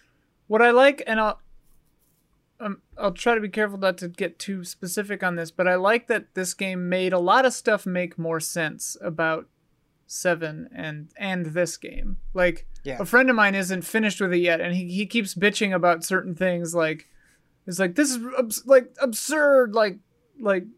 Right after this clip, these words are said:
Speaker 1: just, like, I can't really specify, but, like,
Speaker 2: Yeah.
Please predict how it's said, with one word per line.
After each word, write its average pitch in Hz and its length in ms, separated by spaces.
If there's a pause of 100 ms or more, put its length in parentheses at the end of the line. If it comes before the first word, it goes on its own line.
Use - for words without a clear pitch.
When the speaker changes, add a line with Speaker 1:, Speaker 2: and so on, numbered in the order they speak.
(280)
Speaker 1:
just, 185 200
like, 175 220 (680)
I 190 80
can't 196 200
really 180 160
specify, 170 520
but, 170 280
like, 170 300 (400)
Speaker 2:
Yeah. 139 220